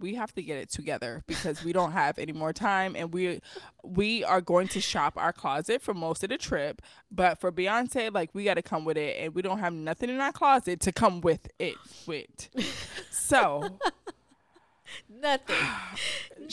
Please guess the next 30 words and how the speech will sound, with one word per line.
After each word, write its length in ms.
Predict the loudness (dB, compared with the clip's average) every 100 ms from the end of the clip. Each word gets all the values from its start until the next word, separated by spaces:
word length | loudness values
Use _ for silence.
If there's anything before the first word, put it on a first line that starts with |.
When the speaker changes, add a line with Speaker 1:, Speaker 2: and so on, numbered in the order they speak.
| 4 6
Speaker 1:
she 240 | 6 6
Speaker 2:
at 180 | 4 4
all. 120 | 6
Speaker 1:
still 200 | 8 8
lollygagging. 960 | 8 8 8 6 6 6 6 2 -2 -2 0
Literally, 580 | 2 4 2 2 -4 -4 2
I 240 | 4 4
start 300 | 6 4 4
picking 240 | 0 0
out 140 | -2 -2
stuff 220 | -4 -4
for 100 | -2
myself, 580 | -2 0 0 2 0 -4 _ -20 -20 _ -8
and 140 | -2
I 160 | 2 2
just 200 | 0 0
start 200 | 2 2
sending 240 | 0 0
her 80 | -2
links. 380 | -4 -6 -10 -4
And 80 | -2
I'm 100 | 0
like, 180 | -2 -2
"Just 220 | -4 -2
order 220 | 0 4 4
a 120 | 4
whole 240 | 4 2
bunch 240 | 2 -2 -4
of 80 |
stuff. 400 | -2 -2 0 -4